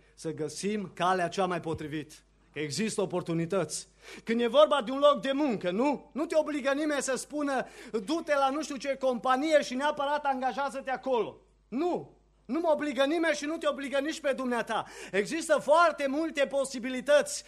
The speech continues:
foarte multe oportunități, nu? În societatea aceasta. Te duci la o anumită companie, îți depui C V-ul,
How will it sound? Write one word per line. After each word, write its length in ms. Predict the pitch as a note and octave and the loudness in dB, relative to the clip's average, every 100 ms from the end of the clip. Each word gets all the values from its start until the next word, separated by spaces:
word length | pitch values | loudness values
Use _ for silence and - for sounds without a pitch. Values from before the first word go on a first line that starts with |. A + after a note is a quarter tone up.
| - | -16
foarte 340 | - C#4 D4+ C#4+ | 4 6 6 4
multe 280 | C4+ D4+ C#4 | -2 0 0
oportunități, 800 | B3 C4 C4 B3+ B3+ C4+ D#3+ | 0 -2 0 -4 0 0 0
nu? 180 | A3 B3+ | -2 -2
În 100 | G3 | -4
societatea 600 | G#3+ B3 B3+ B3+ C4 B3 | -2 -4 -2 0 0 0
aceasta. 440 | A#3 A#3 G3 - - - B3+ | -2 0 -2 -4 -14 -20 -2
Te 120 | A3 | 0
duci 220 | A#3 D4+ | 2 2
la 80 | C4+ | 4
o 40 | C4 | 4
anumită 400 | B3+ B3+ C#4+ C4+ | 2 -4 -6 -4
companie, 560 | C4 A#3+ A#3+ A3 C4 | -4 -4 -6 -4 -4
îți 100 | C4 | -4
depui 320 | A#3 G#3+ C4 | -6 -8 -10
C 240 | C4+ C4 A3+ | -10 -10 -10
V-ul, 360 | G#3 F#3+ F3+ | -8 -8 -10